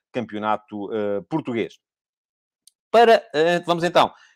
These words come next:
caminhar, eh, em direção, e, e são esses os dois campeonatos que estão ainda por discutir.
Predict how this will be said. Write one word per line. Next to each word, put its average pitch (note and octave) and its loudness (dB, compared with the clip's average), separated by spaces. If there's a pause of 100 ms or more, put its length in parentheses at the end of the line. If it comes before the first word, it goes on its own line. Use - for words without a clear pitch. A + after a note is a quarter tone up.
caminhar, F#3+ 4
eh, B2+ 2
em D#3 -2
direção, D3+ 2
e, E3+ -6
e - -10
são E3 0
esses D3 -2
os B2 -10
dois B2+ -6
campeonatos B2 -4
que - -20
estão A#2 -8
ainda A2+ -6
por G2+ -14
discutir. - -18